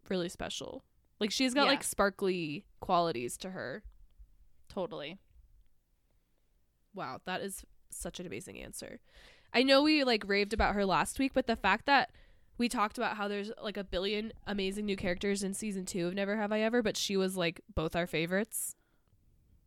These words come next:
Speaker 2: Pretty crazy.
Speaker 1: Yeah.
Speaker 2: Just, like, magnetizing.
Speaker 1: Wow.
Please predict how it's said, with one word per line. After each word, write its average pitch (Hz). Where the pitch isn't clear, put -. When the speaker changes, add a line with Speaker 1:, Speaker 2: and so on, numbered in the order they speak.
Speaker 2:
Pretty 285
crazy. 185
Speaker 1:
Yeah. 190
Speaker 2:
Just, 214
like, 208
magnetizing. 170
Speaker 1:
Wow. 175